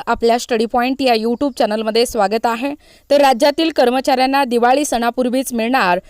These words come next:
सुधारित वेतन श्रेणीचा लाभ, याबद्दल संपूर्ण सविस्तर अशी माहिती या व्हिडिओच्या माध्यमातून आपण पाहणार आहोत. तत्पूर्वी तुम्ही जर आपल्या स्टडी पॉइंट या YouTube चॅनलवरती जर नवीन असाल, तर आपल्या या चॅनलला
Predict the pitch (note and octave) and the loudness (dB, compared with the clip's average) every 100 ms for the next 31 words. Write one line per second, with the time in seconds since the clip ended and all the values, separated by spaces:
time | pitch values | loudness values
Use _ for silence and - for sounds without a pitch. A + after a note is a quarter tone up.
0 | - - C#4+ D4 D4 D#4+ D4 A#3 A3+ D4 | -16 -4 2 4 4 2 0 0 2 2
1 | C#4 G#3+ A#3+ B3+ C4 B3+ C4+ - - - | 0 -2 -2 0 2 2 2 -2 -12 -6
2 | C4+ C#4 D4+ E4 D4 C#4 E4+ F4+ D#4+ C4+ | 0 2 2 2 0 0 0 0 0 0
3 | D#4+ D4+ C4+ C#4 B3+ B3 C#4 A3+ F#3 - | 0 0 -2 0 -2 -2 0 0 0 0
4 | A#3+ C#4+ - E4 E4 D4 A#3+ A3 C#4 B3+ | 0 2 2 2 2 0 0 0 0 0
5 | C#4 C#4+ A3+ A#3+ B3 A#3 G#3 B3 C4 C#4+ | 0 0 -2 0 0 0 -2 -2 0 0
6 | D#4 _ _ _ D4+ D#4 - F4 C4 B3 | -2 _ _ _ 0 0 2 0 0 -2
7 | C#4 D#4 D#4+ D#4+ D4 C#4 C#4 D#4 D4 C4 | -2 0 2 2 2 2 0 0 0 0
8 | C4 C#4+ D4+ C#4+ B3+ B3+ C4+ D#4 C#4+ C4 | 0 0 0 2 2 2 0 -2 -2 -2
9 | A#3+ B3 B3 C#4+ C4+ A#3+ A3 B3+ B3+ C#4 | 0 -2 -2 -2 -4 -4 -4 -4 -2 -2
10 | D4 C4 A3 A3+ A#3 A#3 A#3 A#3 C#4 G3+ | 0 -2 0 0 0 0 -2 0 2 0